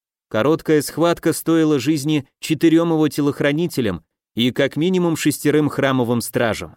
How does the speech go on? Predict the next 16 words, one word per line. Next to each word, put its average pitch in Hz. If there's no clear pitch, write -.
Еще 117
два 147
десятка 135
набили 127
комнату, 135
ощетинившись 127
оружием, 110
дилетанты. 104
Пара 185
боевых 175
плетений, 170
и 120
живых 147
тут 151
не 147
останется. 131